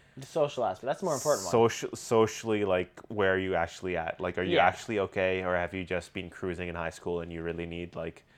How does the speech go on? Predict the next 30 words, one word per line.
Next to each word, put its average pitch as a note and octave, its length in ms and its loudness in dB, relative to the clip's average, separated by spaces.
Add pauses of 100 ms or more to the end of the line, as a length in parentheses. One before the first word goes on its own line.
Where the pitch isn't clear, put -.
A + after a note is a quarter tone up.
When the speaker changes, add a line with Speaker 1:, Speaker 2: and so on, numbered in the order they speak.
(380)
Speaker 1:
But A#3 60 2
I C#4 80 0
think, F4 240 0
I G#3 80 4
think F4 200 -2
that's, G3+ 220 2
Speaker 2:
um, - 60 -16
to - 60 -20
Speaker 1:
that's, G3+ 240 0
that's F#3 180 2
Speaker 2:
be F#3 60 -2
Speaker 1:
kind F#3 240 4
of E3+ 60 0
Speaker 2:
bumped E3+ 180 -4 (180)
Speaker 1:
the - 60 4
Speaker 2:
up? A#3+ 40 4
Speaker 1:
issue, - 260 -4
is A2 120 -6
that A#2 160 0
we're, C#3 140 -2
we're, C#3 360 -2
we're D3+ 140 -2
fed F#3+ 320 4
this F3 240 0
kind D#3 240 -2
of C3 100 6
lie B2 340 6 (140)
of, A2+ 100 -6
like, G#2+ 300 0
"Oh, A#2+ 460 2